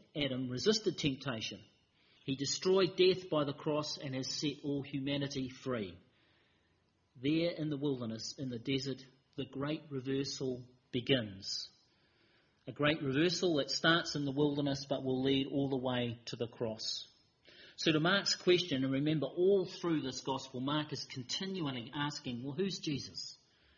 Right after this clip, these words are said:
Who's Jesus?" And then he shows us. So the answer to this question, we see that he's not only God's Son and the anointed, but he is also the second Adam, the true and the better Adam, who reverses the great fall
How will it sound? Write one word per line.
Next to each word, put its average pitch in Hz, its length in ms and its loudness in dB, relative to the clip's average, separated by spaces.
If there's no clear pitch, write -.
Who's 202 220 -2
Jesus?" 110 600 -6
And 127 100 -6
then 127 80 -4
he 123 80 -4
shows 135 380 -2
us. - 240 -12
So - 160 4
the 165 160 6
answer 214 240 8
to 180 80 2
this 175 200 4
question, 190 380 8
we 156 100 4
see 180 260 4
that 160 120 4
he's 147 140 2
not 160 160 4
only 151 220 4
God's 139 360 4
Son 151 340 2
and 127 140 0
the 120 120 0
anointed, 123 520 0
but 131 100 4
he 131 120 6
is 139 140 4
also 147 420 2
the 120 160 -2
second 143 500 2
Adam, 143 320 4
the 131 100 -4
true 165 400 4
and 135 120 -2
the 127 60 -2
better 160 340 4
Adam, 120 440 -4
who 143 120 2
reverses 139 640 2
the 127 80 -6
great 127 280 -2
fall 120 480 -2